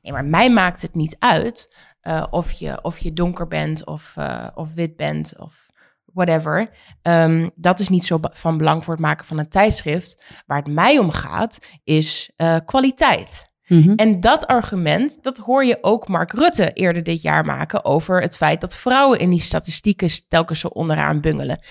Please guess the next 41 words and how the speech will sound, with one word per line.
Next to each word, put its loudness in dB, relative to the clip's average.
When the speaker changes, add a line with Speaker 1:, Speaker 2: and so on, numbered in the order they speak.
Speaker 1:
Hij 4
zegt -2
ook, -2
ehm, 4
"Nee, 2
eh, -2
wij -2
kijken 0
naar 0
kwaliteit." 0
Dus, 0
eh, 2
wat 2
hij 2
eigenlijk -4
impliceert, 2
net -2
als -8
Karen -4
Swerink, 0
was, -4
"Er 4
zijn 2
nou 4
eenmaal -2
niet -2
genoeg -10
vrouwen 2
van -6
kwaliteit. -2
Er -2
zijn -2
nou -6
eenmaal -4
niet -4
genoeg -8
modellen 2
van -4
kleur, -2
van -10
kaliber. -2